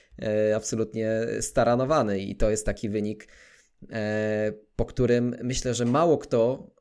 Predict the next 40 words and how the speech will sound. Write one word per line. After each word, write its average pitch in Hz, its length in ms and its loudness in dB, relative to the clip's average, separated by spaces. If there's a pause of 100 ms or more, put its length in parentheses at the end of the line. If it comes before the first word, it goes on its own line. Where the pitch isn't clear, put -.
(100)
e, 113 260 -6
z - 100 -8
kibiców, 104 480 -6
czy, 104 160 -8
czy 101 140 -8
z 107 80 -6
otoczenia, 107 460 -4
czy 101 120 -12
z 98 60 -10
dziennikarzy 104 580 -4
też - 540 -10
będzie 113 280 -2
pamiętał 127 500 -2
o 123 80 -4
tym, 127 200 -8
że 120 380 -6 (220)
Śląsk 131 320 -8
miał 120 120 -2
dobre 131 260 2
momenty 120 360 -2
w - 80 -20
tym 95 140 -8
meczu. 92 300 -8 (1120)
Czy 127 140 -2
wy 135 120 4
byście, 139 260 2
panowie, 127 340 2
jednak 120 260 0
starali 127 340 4
się 139 120 -4
wyciągać, 139 640 -2
e, 127 40 -2 (640)
jakieś 120 320 -2
pozytywy, 143 560 -4
czy, 135 500 -2 (240)
czy 120 240 -6 (320)
bardziej 120 380 0
traktowalibyście 117 840 -2
ten, 107 320 -4
e, 104 40 -10